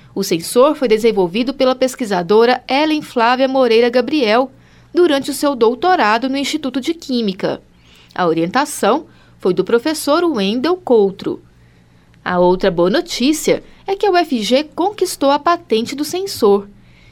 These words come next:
E para saber mais detalhes sobre o assunto, eu converso agora com a doutora Ellen Flávia Moreira Gabriel. Olá, Ellen. É um prazer falar com você aqui na Rádio Universitária.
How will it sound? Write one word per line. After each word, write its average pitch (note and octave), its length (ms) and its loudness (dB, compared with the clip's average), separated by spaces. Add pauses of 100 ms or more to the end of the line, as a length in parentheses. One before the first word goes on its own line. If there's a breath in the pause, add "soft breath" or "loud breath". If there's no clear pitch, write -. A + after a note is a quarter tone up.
(120)
E D4+ 80 -2
para G3+ 220 0
saber G3+ 320 0
mais F#3+ 240 0
detalhes B3+ 640 0
sobre F#3 320 0
o G#3 80 4
assunto, D4 760 -2 (380 soft breath)
eu G4+ 160 2
converso B3+ 460 0
agora G3 360 2
com F4+ 120 0
a D#4 40 2
doutora D#4 640 2
Ellen D4+ 440 0
Flávia C4 500 0
Moreira B3+ 400 2
Gabriel. C4+ 580 0 (380 soft breath)
Olá, G#3+ 420 4
Ellen. A3+ 440 2
É B3+ 120 0
um D4+ 60 -2
prazer E4+ 540 2
falar D4+ 220 0
com D4+ 120 -6
você C#4+ 320 -2
aqui C4 160 -2
na C4+ 100 -2
Rádio B3+ 300 -2
Universitária. B3+ 920 -2